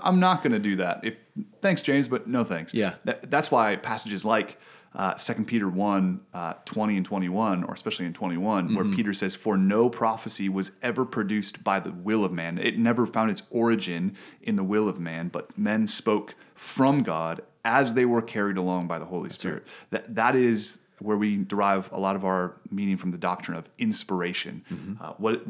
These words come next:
Speaker 1: what do we mean in Second Timothy three sixteen, where it says, "All Scripture is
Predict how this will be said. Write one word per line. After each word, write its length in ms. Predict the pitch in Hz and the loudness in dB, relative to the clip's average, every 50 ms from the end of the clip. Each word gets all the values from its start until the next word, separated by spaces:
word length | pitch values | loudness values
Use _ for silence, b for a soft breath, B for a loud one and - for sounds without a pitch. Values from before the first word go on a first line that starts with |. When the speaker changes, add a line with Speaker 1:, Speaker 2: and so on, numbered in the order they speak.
| 92 - | -12 -6
Speaker 1:
what 140 | 101 110 120 | -2 0 4
do 40 | |
we 80 | 123 127 | 4 6
mean 300 | 120 120 123 123 117 104 | 8 8 8 8 8 6
in 80 | 95 92 | 4 2
Second 220 | - 107 95 92 | 2 -2 -4 -2
Timothy 320 | - - 95 92 - 92 87 | -2 -2 -2 0 -2 -4 -8
three 240 | - - 98 92 87 | -6 -4 -4 -4 -4
sixteen, 420 | - - 92 - - - 98 92 | -4 -6 -8 -8 -4 -4 -2 -2
where 100 | 87 85 | -2 -4
it 60 | 82 | -4
says, 200 | - - 85 76 B B B B B B _ _ _ - - - - - - - | -6 -8 -10 -10 B B B B B B _ _ _ -20 -20 -20 -20 -18 -10 -2
"All 180 | - 120 110 113 | 2 2 2 2
Scripture 400 | 117 - - 117 95 - - 95 | 2 0 -2 -2 -2 -2 -2 -2
is 180 | 92 87 82 | -2 -2 -4